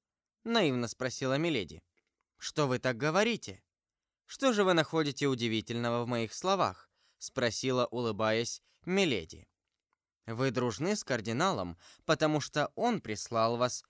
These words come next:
сюда, и между тем, и между тем я худо говорю о нём»,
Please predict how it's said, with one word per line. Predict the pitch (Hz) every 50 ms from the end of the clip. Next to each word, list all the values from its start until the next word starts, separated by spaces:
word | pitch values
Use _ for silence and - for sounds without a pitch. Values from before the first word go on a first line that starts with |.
| _
сюда, | - - - - 147 160 160 226 233 180 95 - _ _ _ _ - - _
и | - 127 123
между | 127 127 123 110 98 113 107
тем, | - - 131 143 160 175 180 180 - _ _ _ _ _ _ _ _ _ _ _ _ -
и | 240 233 208
между | 185 170 151 131 123 139
тем | 135 - 135 127 123
я | 117 120 110
худо | - - 127 117 120 117
говорю | 104 113 110 110 113 139 185 208
о | 190 120
нём», | 92 87 82 82 85 90